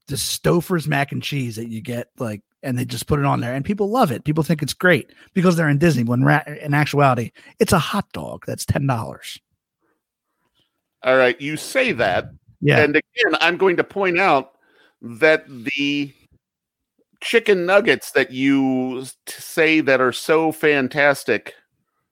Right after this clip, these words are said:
Speaker 2: uh, at, uh, at Cosmic Rays are chicken nuggets that aren't
Speaker 1: <laughs>
Speaker 2: even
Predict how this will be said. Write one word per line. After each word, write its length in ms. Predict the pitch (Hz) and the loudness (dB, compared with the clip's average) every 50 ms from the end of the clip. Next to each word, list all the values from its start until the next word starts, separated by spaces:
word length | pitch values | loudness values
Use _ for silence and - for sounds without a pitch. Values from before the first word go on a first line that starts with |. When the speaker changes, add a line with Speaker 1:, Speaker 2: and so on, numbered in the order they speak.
| _ _ _ - | _ _ _ -2
Speaker 2:
uh, 220 | 120 117 113 113 - | 0 2 2 2 2
at, 340 | - 123 120 117 120 _ 127 | 2 2 2 2 0 _ 0
uh, 180 | 123 117 117 - | 2 2 2 2
at 180 | 120 123 120 - | 2 0 -2 -2
Cosmic 460 | - 147 135 135 127 127 127 117 - 123 | -2 0 0 0 -2 -4 -6 -6 -4 -4
Rays 560 | 139 147 143 120 104 98 92 - - - - _ _ _ _ _ _ - - - _ _ _ _ _ _ _ _ _ _ _ _ _ _ - | -2 0 0 0 0 -2 -6 -10 -14 -18 -20 _ _ _ _ _ _ -20 -20 -20 _ _ _ _ _ _ _ _ _ _ _ _ _ _ 2
are 480 | 131 127 127 127 123 123 120 117 - _ - | 4 6 6 8 6 6 4 2 0 _ -12
chicken 400 | - - 170 160 180 156 147 151 | -10 -8 -6 -4 -4 -4 -2 2
nuggets 520 | 156 151 143 120 92 82 - - - - _ | 2 2 2 0 -4 -6 -8 -16 -20 -20 _
that 340 | - 107 127 131 127 - - | -8 -2 0 0 0 0 0
aren't 220 | 147 165 196 185 - - _ | 0 0 0 -2 -6 -12 _
Speaker 1:
<laughs> 140 | _ _ _ | _ _ _
Speaker 2:
even 360 | 220 254 262 240 254 233 175 | -4 -4 2 2 2 2 2